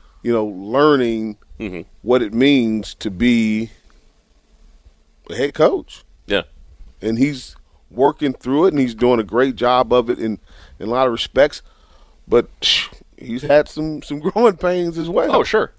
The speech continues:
Speaker 2: Yeah, yeah.
Speaker 1: And it's just watching that maturation and, and hoping that he gets, gets there sooner rather than later.
Speaker 2: Mm, okay. All right. Seems fair enough. Seems fair enough. Um,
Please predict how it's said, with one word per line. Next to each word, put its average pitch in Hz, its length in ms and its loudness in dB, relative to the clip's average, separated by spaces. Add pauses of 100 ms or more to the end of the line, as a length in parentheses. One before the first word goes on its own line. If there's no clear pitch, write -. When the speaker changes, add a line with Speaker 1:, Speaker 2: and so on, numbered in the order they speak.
Speaker 2:
Yeah, 131 160 -4 (280)
yeah. 131 160 -6 (280)
Speaker 1:
And 127 140 4
it's 123 100 0
just 131 240 -4
watching 127 800 0
that 123 260 2
maturation 113 1000 0 (840)
and, 107 220 -6 (160)
and 104 220 -10
hoping 127 320 0
that 117 160 0
he 135 100 -8
gets, - 680 -6
gets 160 260 0
there 135 140 -2
sooner 143 320 0
rather 110 200 0
than 95 160 -6
later. 87 320 -6 (320)
Speaker 2:
Mm, - 220 -12
okay. - 260 -2 (200)
All 156 100 -8
right. 117 120 -8 (960)
Seems 98 260 -10
fair 80 220 -2
enough. 82 280 -4 (680)
Seems - 180 -10
fair 90 160 -6
enough. 82 240 -6 (1000)
Um, 92 520 0